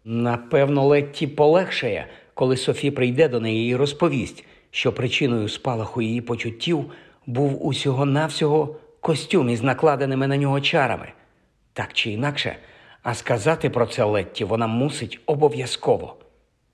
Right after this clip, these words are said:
Однак семимильних чобіт в коморі не виявилося.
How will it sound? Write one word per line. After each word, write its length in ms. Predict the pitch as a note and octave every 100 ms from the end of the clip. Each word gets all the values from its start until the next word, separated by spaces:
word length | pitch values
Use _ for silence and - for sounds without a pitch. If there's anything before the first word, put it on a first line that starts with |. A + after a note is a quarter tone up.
| _ _ -
Однак 640 | G2 F2 F2+ A#2+ C#3 - _ _ _ _ _ -
семимильних 800 | - D#3 C3+ C#3+ C#3+ B2 A2+ -
чобіт 440 | - G2+ A2+ C3+
в 40 | -
коморі 400 | D#3 D3 D3 D3
не 120 | D3
виявилося. 680 | C#3 A2 C#2+ A#1+ - -